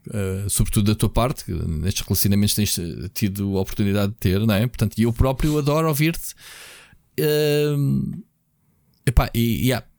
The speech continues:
malta, vocês são os sortudos de ter aqui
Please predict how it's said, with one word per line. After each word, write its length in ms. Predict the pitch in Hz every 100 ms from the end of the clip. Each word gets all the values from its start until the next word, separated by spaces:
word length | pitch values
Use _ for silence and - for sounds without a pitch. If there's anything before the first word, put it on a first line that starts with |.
| _ -
malta, 360 | 120 107 113 107
vocês 300 | 90 110 117
são 120 | 135
os 60 | -
sortudos 420 | 113 - 90 -
de 40 |
ter 160 | - 95
aqui 440 | - 92 87 101